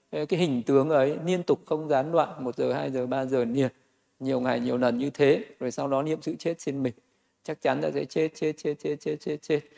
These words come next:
Rồi đến một lúc nào đó mình, à, cảm nhận được cái sự chết trên mình như thật, giống như cái xác chết bên ngoài vậy.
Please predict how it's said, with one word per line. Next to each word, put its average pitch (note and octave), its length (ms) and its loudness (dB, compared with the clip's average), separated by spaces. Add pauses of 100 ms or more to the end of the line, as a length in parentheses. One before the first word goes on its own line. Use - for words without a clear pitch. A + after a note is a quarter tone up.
(160)
Rồi C3 200 6
đến B2 180 2
một D#3 100 4
lúc E3+ 140 2
nào C#3+ 160 4
đó B2 300 6
mình, B2+ 220 -6 (140)
à, B2+ 180 -6 (360)
cảm A#2+ 220 2
nhận D3+ 200 4
được C#3+ 320 6 (340)
cái D#3 880 2
sự F#3 160 4
chết G3+ 240 6
trên D3+ 220 0
mình C#3 140 4 (240)
như E3 140 0
thật, D3 180 4 (360)
giống C#3+ 220 -2
như F#3 120 -6
cái E3 80 -2
xác E3+ 220 -4
chết F3+ 260 0
bên C#3+ 180 2
ngoài B2+ 240 8
vậy. A#2+ 180 8